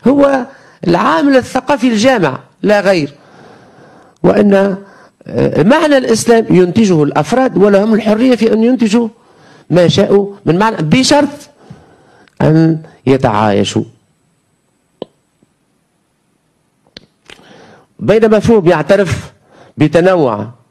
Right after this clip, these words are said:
الرأي في الإسلام، ومفهوم يعتبر أنه الإسلام واحد، ويجب أن يتحول إلى قوانين،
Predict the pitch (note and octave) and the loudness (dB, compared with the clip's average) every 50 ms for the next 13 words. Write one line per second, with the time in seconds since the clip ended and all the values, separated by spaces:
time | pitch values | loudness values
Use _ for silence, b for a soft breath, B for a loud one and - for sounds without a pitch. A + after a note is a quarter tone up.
0 | _ C3+ C#3 D3 E3 F3 - C3+ B2+ G#2 E2 - - A2+ G#2 - F3 E3+ - C#4+ | _ -4 -2 0 0 0 0 0 -2 -2 -2 -4 -6 -6 -4 -4 -4 -2 0 0
1 | E4 D#4+ C4+ C4+ - _ _ _ _ _ _ _ _ _ _ _ _ _ _ _ | 0 0 -2 -6 -12 _ _ _ _ _ _ _ _ _ _ _ _ _ _ _
2 | - _ _ _ _ _ _ _ _ _ _ _ _ _ _ _ _ _ _ _ | -20 _ _ _ _ _ _ _ _ _ _ _ _ _ _ _ _ _ _ _
3 | _ _ _ _ _ _ _ _ _ _ _ _ _ _ _ _ _ _ _ _ | _ _ _ _ _ _ _ _ _ _ _ _ _ _ _ _ _ _ _ _
4 | _ _ _ _ _ _ _ _ _ _ _ _ _ _ _ _ _ _ _ _ | _ _ _ _ _ _ _ _ _ _ _ _ _ _ _ _ _ _ _ _
5 | _ _ _ _ _ b b b b b b b b b A3 B3+ G#3+ E3 B2+ D3 | _ _ _ _ _ b b b b b b b b b 0 2 2 4 4 4
6 | F3 G#3+ A#3+ A#3+ A3 - - _ - G#2 F#2+ F2+ - G2 A2+ F3 F3+ - - G#2+ | 4 2 0 -2 -6 -10 -8 _ -4 -4 -2 -4 -4 -2 -2 -2 -2 -4 -2 -2
7 | G#2 G2+ A2+ C3 C3 C3 C3 b b b b b b - G2 - - - G#2+ A2+ | 0 2 2 0 0 -4 -8 b b b b b b -8 -8 -8 -6 -4 -4 -4
8 | B2 B2+ - - _ _ _ _ _ - - A#2+ D3+ A#2+ - - - - - - | -4 -6 -10 -18 _ _ _ _ _ -4 -2 -2 0 0 -2 -8 -12 -16 -20 -20
9 | - _ _ _ _ _ _ _ b b b b b b b b b b b b | -20 _ _ _ _ _ _ _ b b b b b b b b b b b b
10 | b b b b b b b b b b b b b _ _ _ _ _ _ _ | b b b b b b b b b b b b b _ _ _ _ _ _ _
11 | - - G#3 F#3+ E3 D3 C#3+ C#3 C3 C#3 C3 B2+ A2+ - A2 - C#3+ C#3 A#2+ G#2+ | -2 0 2 2 2 2 2 2 2 2 2 2 0 -2 -2 -2 -2 -2 -2 -2
12 | G#2 - G#2 G#2+ G#2+ - - D3+ F#3 A3+ C4+ D#4+ D#4+ C#4+ A3+ G3 - | -4 -4 -4 -6 -6 -4 -4 -2 0 2 2 2 2 0 -2 -6 -6